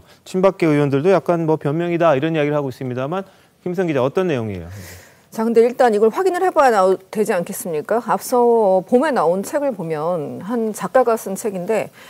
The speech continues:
Speaker 2: 어, 법조 쪽과 연관이 있는 뭐 기자 등 뭐 윤석열 총장을 아는 사람을 통해서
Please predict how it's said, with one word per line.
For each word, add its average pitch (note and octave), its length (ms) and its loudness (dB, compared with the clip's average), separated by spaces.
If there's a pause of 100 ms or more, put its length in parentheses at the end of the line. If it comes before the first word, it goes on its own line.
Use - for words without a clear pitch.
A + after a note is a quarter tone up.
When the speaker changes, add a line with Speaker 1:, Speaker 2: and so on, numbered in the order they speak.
(220)
Speaker 2:
어, D#3+ 200 -2
법조 G#3+ 520 -4
쪽과 B3 360 2
연관이 G3+ 580 0
있는 F3+ 300 -4
뭐 C#3+ 120 -6
기자 A3 360 0
등 G#3+ 340 -4
뭐 D#3 120 -4
윤석열 A3 460 -2
총장을 F#3 640 -4
아는 G#3 320 2
사람을 A3 380 -2
통해서 G#3+ 440 -4